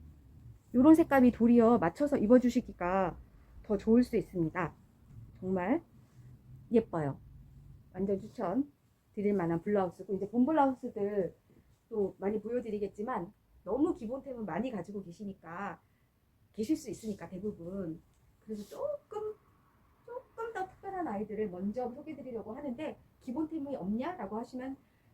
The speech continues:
절대 그렇진 않습니다. 기본템 있어요. 그러니까 기본템 말고 요런 아이들 먼저 그 제한된 시간에 보여드리는 거니까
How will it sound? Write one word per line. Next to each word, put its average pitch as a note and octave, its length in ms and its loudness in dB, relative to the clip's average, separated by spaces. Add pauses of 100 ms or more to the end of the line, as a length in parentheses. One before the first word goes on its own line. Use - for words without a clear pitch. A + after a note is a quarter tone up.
절대 A3+ 220 -8
그렇진 G#3+ 300 -6
않습니다. A3 600 -8
기본템 C4+ 400 -8
있어요. G3+ 600 -10
그러니까 - 180 -20
기본템 D4 500 -6 (300)
말고 G#3+ 320 -2
요런 A#3 220 -2
아이들 G3+ 260 -6
먼저 E3+ 240 -8 (320)
그 E3 200 -12 (240)
제한된 A3+ 360 -4
시간에 C#4 360 -8
보여드리는 G3 540 -8
거니까 E3+ 600 -16